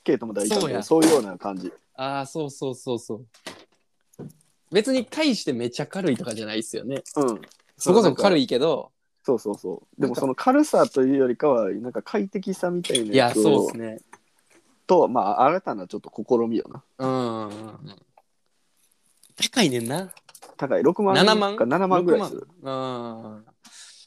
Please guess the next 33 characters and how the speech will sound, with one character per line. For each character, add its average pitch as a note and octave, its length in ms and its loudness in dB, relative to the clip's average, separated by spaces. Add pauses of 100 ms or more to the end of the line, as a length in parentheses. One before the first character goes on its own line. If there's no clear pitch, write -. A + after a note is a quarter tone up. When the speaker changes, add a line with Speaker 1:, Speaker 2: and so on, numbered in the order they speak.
(560)
Speaker 2:
い B2+ 60 -2
や、 A#2+ 120 0
わ C#3+ 140 -2
か - 160 -10
る E3 140 -2
わ、 C3 260 0
あ B2+ 60 0
れ。 B2+ 100 0 (600)
あ D#3+ 100 -8
れ、 D#3+ 60 0
な E3 100 0
ん F#3 40 0
か、 A3+ 80 2
<laughs> - 440 -14
あ D#3+ 80 -2
れ、 F3+ 80 2
な D3+ 140 2
ん F4+ 60 4
な A4 60 -2 (100)
ん - 20 4
や C4+ 80 4
ろ C#3+ 60 2
な、 B2+ 100 -2
あ - 20 -4
の A#2+ 100 -4
か - 140 -10
っ A#2 120 -8
こ B2 120 2
よ A#2+ 80 4
さ。 A2 240 -8 (960)
Speaker 1:
な A#2+ 120 -6
ん A#2 80 -8
か、 - 100 -16